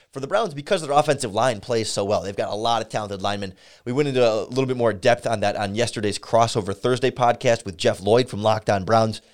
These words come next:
If you haven't heard that one, I really encourage you to go back and listen to it 'cause he knows the Browns through and through and really gave us some good insight on why their, why their defense has struggled a little bit and, and where their offense has been able to be so successful with a very efficient Baker Mayfield. But a lot of that started with that offensive line. I think if there's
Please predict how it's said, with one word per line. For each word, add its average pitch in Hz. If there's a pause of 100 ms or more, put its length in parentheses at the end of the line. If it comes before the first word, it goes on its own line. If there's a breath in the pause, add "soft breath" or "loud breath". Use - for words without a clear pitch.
(140 soft breath)
If 120
you 127
haven't 165
heard 139
that 113
one, 98 (340 soft breath)
I 123
really 143
encourage 131
you 135
to 113
go 120
back 113
and 104
listen 101
to 95
it 85
'cause - (180 soft breath)
he 156
knows 147
the 127
Browns 110
through 113
and 101
through 113
and 101
really 123
gave 120
us 110
some 104
good 113
insight 110
on 101 (360 soft breath)
why 131
their, 120 (100)
why 135
their 165
defense 165
has 147
struggled 170
a 151
little 156
bit 160
and, 117
and 110
where 123
their 113
offense 107
has 104
been 95
able 107
to 101
be 95
so 98
successful 123 (240 soft breath)
with 113
a 113
very 113
efficient 107
Baker 104
Mayfield. 104
But 107
a -
lot 139
of 143
that 135
started 135
with 117
that 110
offensive 110
line. 98 (300 loud breath)
I -
think 139
if 143
there's 131